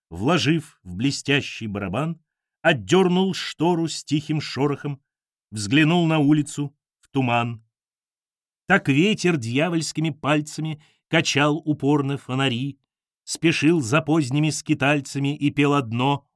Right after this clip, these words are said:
'Умри, умри.' Все промелькнувшее, бесплодное,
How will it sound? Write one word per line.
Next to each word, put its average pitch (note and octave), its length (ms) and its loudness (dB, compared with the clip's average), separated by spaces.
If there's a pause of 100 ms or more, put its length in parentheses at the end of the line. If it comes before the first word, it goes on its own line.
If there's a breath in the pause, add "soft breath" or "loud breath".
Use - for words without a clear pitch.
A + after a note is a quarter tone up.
'Умри, D3 640 2 (440)
умри.' C#3 540 -2 (960)
Все G3+ 240 4
промелькнувшее, E3+ 920 2
бесплодное, A#2 960 -4